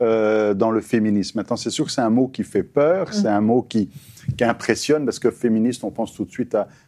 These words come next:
Speaker 1: à des mouvements de, de protestation très militants, hein.
Speaker 2: Oui.
Speaker 1: C'est un mot que tu utilisais ici. Donc, c'est pas, c'est pas quelque chose qui se fait avec douceur,
Speaker 2: Mm.
Speaker 1: mais qui se fait, c'est révolutionnaire, hein,
Speaker 2: Oui.
Speaker 1: <laughs> quelque part, et il faut prendre les armes.
Speaker 2: Mm.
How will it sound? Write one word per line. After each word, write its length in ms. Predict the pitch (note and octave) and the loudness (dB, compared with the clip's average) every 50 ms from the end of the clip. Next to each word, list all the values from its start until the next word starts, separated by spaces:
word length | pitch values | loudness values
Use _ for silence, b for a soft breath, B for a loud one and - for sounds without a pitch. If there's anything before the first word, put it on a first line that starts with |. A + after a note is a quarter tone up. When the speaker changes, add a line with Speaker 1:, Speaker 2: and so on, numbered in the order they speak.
| b b | b b
Speaker 1:
à 80 | - G#2+ | -4 -2
des 160 | G#2 G2+ G#2+ | 0 2 2
mouvements 640 | G2+ G#2 G#2+ G#2+ F#2 F2 G#2+ A#2 A#2 A#2+ A#2+ A#2+ A#2 | 2 2 0 0 0 0 0 2 2 2 2 0 0
de, 260 | G#2 G2 G2 F#2+ F#2 | 0 0 0 0 0
de 140 | F#2 F2+ G#2 | -2 -2 -4
protestation 760 | - - - - A#2 A2+ - A2 F#2 - A#2 G#2 - B2+ A#2+ | -4 -2 0 0 0 2 0 -2 -2 -2 -4 -4 -2 -4 -6
très 220 | - - - A#2+ | -4 -2 0 0
militants, 640 | A2 A2+ A#2+ B2+ B2 A#2 A2+ - - - G3 G#3+ F#3+ | 2 2 2 2 2 0 -2 -2 -2 -4 -4 -2 -2
hein. 60 | - A#3 | -2 0
Speaker 2:
Oui. 120 | A3 A3 | 0 0
Speaker 1:
C'est 80 | A3 A3+ | 0 0
un 80 | - G#3+ | -2 -2
mot 140 | G#2+ A2+ | -2 -2
que 60 | A2+ - | -2 0
tu 140 | - A#2+ | 0 0
utilisais 400 | A2 - - A#2 A2 G#2+ G2 A2+ A2+ | 0 0 -2 -2 -2 -2 0 0 0
ici. 280 | G#2 F#2 - F3 G3+ | 0 0 -2 -2 -2
Donc, 200 | F#3 C#3+ A#2 - | -2 -2 -4 -2
c'est 120 | - - A2+ | 0 0 0
pas, 260 | - - C#3+ C#3 C#3 B B B B B B B B B B B B - - _ - | 4 4 2 2 2 B B B B B B B B B B B B -20 -20 _ -12
c'est 280 | - - - - - | -8 -6 -4 -2 0
pas 100 | - D3 C#3 | 2 2 2
quelque 200 | - C3+ A#2+ - | 2 0 0 0
chose 200 | - C3+ - - | 0 -2 0 0
qui 80 | A#2+ | -4
se 80 | - - | -2 0
fait 80 | - | 0
avec 240 | A#2+ A2 A2 G#2 G#2 | 2 2 2 0 0
douceur, 520 | G2+ A#2+ A2+ - - - D#3 F#3+ A3+ A#3+ A3+ | 0 -2 -2 0 0 2 2 2 0 -2 -4
Speaker 2:
Mm. 100 | A3 G#3+ | -4 -2
Speaker 1:
mais 640 | - A2+ A2+ A2+ A2 G#2+ G#2 G#2 G#2 G2+ G2+ G2+ F#2+ - | 0 2 2 2 2 0 0 -2 -2 -2 -4 -6 -6 -8
qui 120 | - G#2+ | -10 -12
se 100 | - - | -10 -4
fait, 320 | - B2+ B2 A#2+ A2+ A2 G#2 G2 | 0 2 2 2 2 0 -4 -6
c'est 200 | G2 - - A#2+ | -8 -6 -2 0
révolutionnaire, 760 | G#2+ A#2 B2+ B2+ C#3 C#3+ C3 B2+ - C3 A#2+ C#3 G3+ C4 A3 - | 2 2 2 2 2 0 0 0 0 0 0 0 0 -2 -2 -2
hein, 100 | C3+ - G#3+ A3+ A3+ A3+ G#3+ - | 0 0 0 0 0 -2 -2 -4
Speaker 2:
Oui. 100 | F#3+ E3 | -4 -2
Speaker 1:
<laughs> 20 | |
quelque 280 | - C#3 C3 C3 - C3 | -2 -2 -2 0 -2 -2
part, 380 | A2 - D3+ F3 G#3 A3+ G3+ | 0 0 0 0 0 0 0
et 80 | D#3 B2+ | 0 -2
il 80 | A#2+ | -2
faut 140 | - - B2+ | -2 -4 -6
prendre 260 | A#2+ - D3 C3+ B2+ B2+ | -4 -2 -2 0 0 2
les 300 | A#2+ A#2 A#2+ G#2+ G#2 D3 | 2 2 0 0 0 0
armes. 520 | E3+ F#3+ G#3 G#3+ G#3+ G3+ D3+ C3+ B2 A2 - - | 2 2 2 0 -2 -2 -2 -2 -2 -2 -4 -6
Speaker 2:
Mm. 140 | A3+ A3+ | -4 -4